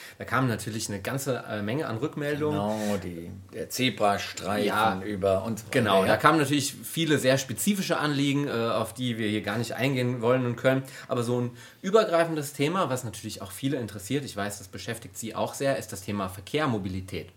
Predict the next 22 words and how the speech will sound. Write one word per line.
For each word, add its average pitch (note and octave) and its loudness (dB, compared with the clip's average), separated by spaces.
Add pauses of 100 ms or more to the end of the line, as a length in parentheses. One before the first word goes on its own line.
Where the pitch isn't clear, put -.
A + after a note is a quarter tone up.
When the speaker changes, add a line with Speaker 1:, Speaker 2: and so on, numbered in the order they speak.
(720)
Speaker 2:
Absolut. G#2+ 0
Speaker 1:
Ähm, G#2 -2 (800)
von, B2+ 4
äh, - -6
Uber D3+ 4
über G#2+ 2 (1080)
Gebühren C3+ 2
für A#2 2
Fahrradparken C#3+ 4
hat C3 0
man, A#2+ 4
äh, A#2+ 6
ja A2+ 10
eine A#2 4
Speaker 2:
<laughs> - -2
Speaker 1:
ganze D#3 2
Menge, D3+ 6
äh, - 0
zu C#3+ 0
Speaker 2:
Okay. C3 6
Speaker 1:
besprechen D3 8
grundsätzlich. F#3 2